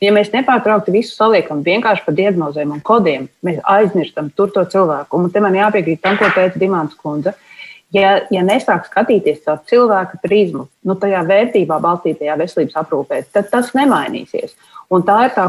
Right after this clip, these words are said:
kopējā aprūpe par cilvēku. Un, ja to nevar izdarīt veselības ministrija, varbūt, ka tas ir jādod uz ārpusi, eh, tām organizācijām, kas jau ar to ļoti labi tiek galā.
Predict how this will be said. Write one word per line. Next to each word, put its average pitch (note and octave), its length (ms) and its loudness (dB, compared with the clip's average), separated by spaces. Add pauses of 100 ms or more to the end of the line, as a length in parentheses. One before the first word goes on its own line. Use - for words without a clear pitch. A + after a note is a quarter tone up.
kopējā F#3+ 560 2
aprūpe B3 340 0
par G#3 140 -6
cilvēku. F3 540 0
Un, E3 80 0 (100)
ja G#3 160 0
to C4 160 2
nevar G#3+ 240 2
izdarīt G3 300 -2
veselības F3+ 340 -4
ministrija, F#3 380 -2
varbūt, A#3 260 0
ka - 140 -6
tas G3+ 180 -2
ir G#3 160 2
jādod E3+ 540 0
uz D3+ 100 -6
ārpusi, A3+ 540 -2
eh, - 580 -4 (880)
tām G#3+ 420 4
organizācijām, D#3+ 560 0
kas A#3+ 200 -4
jau A3+ 100 4
ar - 100 0
to A#3 220 4
ļoti A#3 300 0
labi A3+ 200 -2
tiek A3 220 2
galā. A3+ 320 0